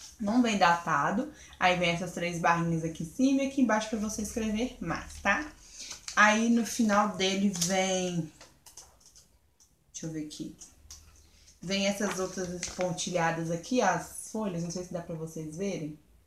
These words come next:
E aí fica bem bonito, tá? É, você pode desenhar, escrever, sua imaginação. Eu tô usando ele como cardápio semanal, coloco ele lá na geladeira e fica ótimo.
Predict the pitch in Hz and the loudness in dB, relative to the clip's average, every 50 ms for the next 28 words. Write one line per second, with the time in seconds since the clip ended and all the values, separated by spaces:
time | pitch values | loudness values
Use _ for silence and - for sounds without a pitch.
0 | _ _ _ _ _ _ - - - - _ _ - - _ - 190 196 196 196 | _ _ _ _ _ _ -20 -20 -20 -20 _ _ -20 -18 _ -6 -4 -2 0 -2
1 | 196 - - 208 - - 208 185 202 202 202 196 220 262 254 233 190 160 - - | -2 -4 -6 -6 -6 -4 -4 -2 0 0 0 2 4 4 4 4 4 0 -6 -12
2 | - - - 214 269 - - - - _ _ _ _ _ - 180 170 170 170 165 | -6 0 2 2 2 2 0 -6 -14 _ _ _ _ _ -6 -2 0 0 2 2
3 | 165 160 170 165 - - - 175 170 156 156 151 156 156 151 160 175 196 220 226 | 0 -2 -4 -6 -10 -8 -6 -4 -4 -4 -4 -4 -4 -4 -2 2 2 4 6 6
4 | 214 190 190 190 - 190 170 160 156 175 202 214 208 196 196 190 - - 226 220 | 4 4 2 -2 -4 -6 -6 -4 -2 -2 0 0 0 0 -2 -4 -4 -4 -2 -2
5 | 220 226 214 233 233 247 269 262 - - - - - - - - - - - - | -2 0 0 0 0 0 0 -2 -4 -8 -12 -12 -12 -16 -20 -20 -18 -18 -20 -10
6 | - 208 208 208 208 - 214 214 202 208 202 202 196 202 - - 208 202 202 - | -4 -2 -2 -2 0 -2 -2 -2 0 0 0 0 -2 -4 -4 -4 -4 -4 -4 -4
7 | 220 220 214 190 185 185 - - - - 208 208 214 214 220 196 151 151 - - | -4 -4 -2 -2 -2 -4 -4 -6 -6 -2 -2 0 0 0 0 -2 -4 -4 -4 -2
8 | 175 170 170 - 196 175 170 175 180 202 214 214 226 220 226 240 240 190 175 165 | -2 -2 -2 -4 -6 -6 -4 -4 -2 -2 -2 -2 -2 -2 -2 -2 -2 -2 -4 -6
9 | 165 - - - - 247 254 - - 165 156 160 - - - - 151 147 | -6 -8 -10 -10 -10 -10 -10 -6 -4 -2 -2 -2 -4 -8 -12 -12 -12 -12